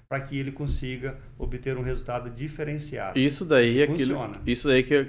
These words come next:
Speaker 2: que eu chamo aí, né, que é a sabedoria, né? Você saber como,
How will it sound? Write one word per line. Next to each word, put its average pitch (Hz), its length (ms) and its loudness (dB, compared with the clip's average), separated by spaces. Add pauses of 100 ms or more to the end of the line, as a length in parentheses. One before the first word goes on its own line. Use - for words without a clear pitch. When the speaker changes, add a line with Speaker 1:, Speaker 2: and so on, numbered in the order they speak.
Speaker 2:
que - 80 -12
eu 139 100 0
chamo 131 320 0
aí, 117 200 4
né, 123 120 0
que 123 140 0
é 123 60 8
a 123 100 6
sabedoria, 131 680 6
né? 98 120 4
Você 98 240 -2
saber 113 380 2
como, 139 180 2